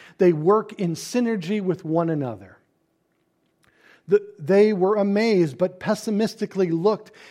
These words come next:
at what they saw. How often do we find ourselves in a situation, in circumstances,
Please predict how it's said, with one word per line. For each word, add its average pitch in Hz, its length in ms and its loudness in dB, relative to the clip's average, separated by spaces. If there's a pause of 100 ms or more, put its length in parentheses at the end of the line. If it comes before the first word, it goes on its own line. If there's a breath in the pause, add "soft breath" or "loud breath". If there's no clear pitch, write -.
(160 loud breath)
at 202 220 2
what 170 360 0
they 190 260 2
saw. 196 540 -4
How 214 460 0
often 208 460 2
do 180 140 2
we 220 260 2
find 202 580 -2
ourselves 190 720 2 (320 loud breath)
in 202 220 2
a 180 100 4
situation, 208 1040 -2 (1040 soft breath)
in 202 180 4
circumstances, 180 1300 -4